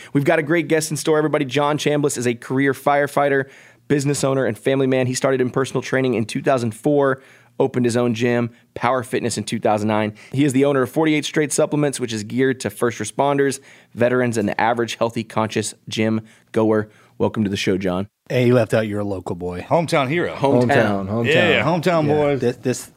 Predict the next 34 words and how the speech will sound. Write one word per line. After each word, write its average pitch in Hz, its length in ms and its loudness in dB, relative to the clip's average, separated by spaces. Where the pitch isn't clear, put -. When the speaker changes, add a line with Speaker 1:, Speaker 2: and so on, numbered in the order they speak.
Speaker 3:
This 120 140 -4
is 131 60 -2
our 120 100 2
favorite. 214 280 4
Speaker 2:
from 202 80 2
Speaker 3:
Yeah, 170 60 4
Speaker 2:
here. 175 360 6
Speaker 3:
we 117 80 0
get 113 160 -2
the 104 40 -10
guy, 107 400 2
we 104 120 -4
get 107 120 0
our 90 140 -2
hometown 104 520 -4
in 95 60 -4
Speaker 2:
Yeah, 113 140 -2
Speaker 3:
there. 92 320 -6
Speaker 2:
we 120 180 -4
found 104 420 -8
him. 101 320 -6
We 120 160 4
found 123 400 2
him. 113 260 -4
Speaker 3:
Did 135 80 0
we 170 120 4
forget 175 280 0
about, 170 300 0
what's 131 280 -8
the 147 60 -8
one 135 220 -4
fact 131 360 -4
about 101 260 -6
yourself? - 460 -12